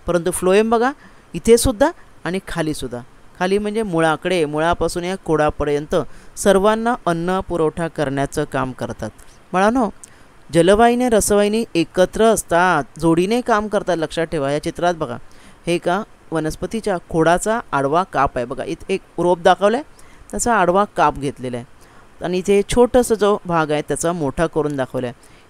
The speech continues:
हे हिरव्या दाखवल्या आहेत ना, या सगळ्या जलवाहिन्या आहेत, म्हणजे यांच्यातनं पाणी वर चढतं आणि चॉकलेटी दाखवल्या तर रसवाहिनी आहेत, म्हणजे त्या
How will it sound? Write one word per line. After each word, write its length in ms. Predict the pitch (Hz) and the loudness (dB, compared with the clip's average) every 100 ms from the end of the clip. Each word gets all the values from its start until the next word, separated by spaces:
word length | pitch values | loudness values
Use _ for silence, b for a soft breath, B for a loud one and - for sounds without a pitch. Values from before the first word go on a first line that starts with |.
| - | -4
हे 100 | 170 | 0
हिरव्या 300 | 170 185 196 | 2 4 4
दाखवल्या 400 | 190 180 208 220 | 2 2 2 0
आहेत 120 | 285 | 0
ना, 80 | 294 | -2
या 80 | 175 | -2
सगळ्या 200 | 180 185 | -4 0
जलवाहिन्या 520 | 175 185 180 143 131 | 2 2 2 0 -4
आहेत, 60 | |
म्हणजे 200 | 139 160 | -4 -4
यांच्यातनं 360 | 165 165 190 208 | -4 -2 -2 -2
पाणी 280 | 220 254 269 | 2 2 4
वर 180 | 190 147 | 4 4
चढतं 380 | - 123 - 117 b b b - | 0 -4 -6 -12 b b b -6
आणि 140 | 165 | -2
चॉकलेटी 500 | 170 175 175 180 196 | 2 2 2 -2 0
दाखवल्या 320 | 185 180 196 196 | 0 0 -2 0
तर 100 | 202 | 0
रसवाहिनी 520 | 175 180 151 135 127 | 0 0 0 -2 -6
आहेत, 100 | 123 - b b - | -10 -12 b b -12
म्हणजे 220 | 165 170 | -6 -2
त्या 200 | 190 220 | 0 0